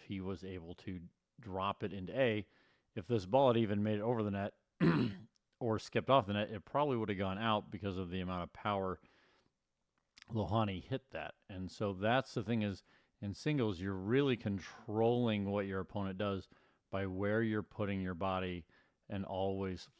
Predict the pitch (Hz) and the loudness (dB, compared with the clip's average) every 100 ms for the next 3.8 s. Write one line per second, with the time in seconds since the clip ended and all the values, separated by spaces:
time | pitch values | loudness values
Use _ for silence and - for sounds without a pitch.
0 | - 95 92 90 90 87 80 87 87 82 | -4 -2 0 -2 -4 -6 -4 -2 -2 -4
1 | 80 _ 92 87 82 80 - _ _ _ | -8 _ -6 -6 -6 -10 -16 _ _ _
2 | _ _ - - 87 - - 92 80 - | _ _ -14 -8 -8 -8 -12 -10 -10 -10
3 | _ _ _ _ _ - 85 | _ _ _ _ _ -10 -8